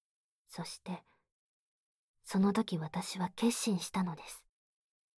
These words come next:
この里を出て、絶対に幸せになると。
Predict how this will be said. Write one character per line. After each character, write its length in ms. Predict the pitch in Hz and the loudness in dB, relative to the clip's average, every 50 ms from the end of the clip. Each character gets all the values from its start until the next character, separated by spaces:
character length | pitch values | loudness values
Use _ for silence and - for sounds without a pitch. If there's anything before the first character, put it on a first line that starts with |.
| _ _ _ _ _ _ _ _ _ _ _ _ _ | _ _ _ _ _ _ _ _ _ _ _ _ _
こ 160 | - - 180 | 0 2 6
の 100 | 175 185 | 6 6
里 380 | 185 - 190 190 190 - 190 190 | 6 6 2 0 0 0 0 0
を 100 | 190 190 | 0 0
出 140 | 190 196 190 | 0 -2 -4
て、 260 | - - 160 - - _ _ _ _ _ _ _ _ _ _ _ _ _ _ _ _ _ _ _ | -4 -6 -6 -6 -8 _ _ _ _ _ _ _ _ _ _ _ _ _ _ _ _ _ _ _
絶 220 | - - 196 190 - - | -2 -2 -2 -2 0 6
対 200 | - 226 220 208 | 8 8 8 8
に 140 | 208 220 226 | 6 2 0
幸 420 | - - - 220 208 214 220 220 | 0 0 2 2 2 4 4 4
せ 140 | - - 233 | 4 4 0
に 160 | 214 214 220 | 0 0 0
な 140 | 214 220 214 | 0 -2 -2
る 80 | - - - | -4 -6 -12
と。 80 | - - | -18 -20